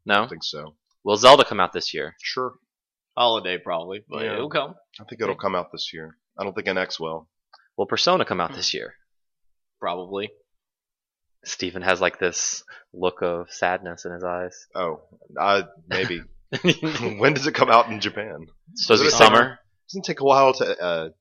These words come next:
Speaker 2: not
Speaker 1: But I thought to
Speaker 2: to
Speaker 1: localize
Speaker 2: localize,
Speaker 1: it?
Speaker 2: yeah, yeah.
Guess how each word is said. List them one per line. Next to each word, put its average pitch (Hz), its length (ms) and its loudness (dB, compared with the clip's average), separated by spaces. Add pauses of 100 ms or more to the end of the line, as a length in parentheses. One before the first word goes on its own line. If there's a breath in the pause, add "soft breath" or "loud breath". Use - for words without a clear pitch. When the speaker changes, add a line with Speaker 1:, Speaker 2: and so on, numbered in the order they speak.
(560)
Speaker 2:
not 120 200 4 (840 loud breath)
Speaker 1:
But 147 120 8
I - 40 0
thought 175 260 4 (380)
to 110 160 4
Speaker 2:
to 95 60 0
Speaker 1:
localize 123 340 10
Speaker 2:
localize, 147 300 2
Speaker 1:
it? 110 40 -2
Speaker 2:
yeah, 82 240 -2
yeah. 80 200 -10